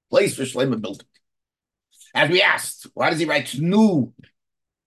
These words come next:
Should it be Ku Asarin? Visim, over there, what do you, Tnu? Tnu is, a, is an Asina, like, a, a, an ice in Asina.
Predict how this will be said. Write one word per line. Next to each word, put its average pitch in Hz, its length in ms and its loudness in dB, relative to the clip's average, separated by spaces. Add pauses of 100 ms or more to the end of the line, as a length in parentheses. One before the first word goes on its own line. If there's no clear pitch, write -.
(840)
Should 220 140 -4
it 277 60 -2
be 494 380 6 (760)
Ku 254 600 2 (280)
Asarin? 143 680 4 (1040)
Visim, 196 520 -2
over 262 180 2
there, 277 180 4
what 226 100 0
do 226 60 -6
you, 226 60 -10
Tnu? 254 400 -2
Tnu 294 280 -8
is, 269 60 -2
a, 214 200 -2
is 185 140 -4
an 180 80 -8
Asina, 233 480 -6
like, 170 160 -8
a, 135 60 -12
a, 135 680 -10
an 120 260 -4
ice 202 280 -4
in 165 60 -18
Asina. 151 420 -8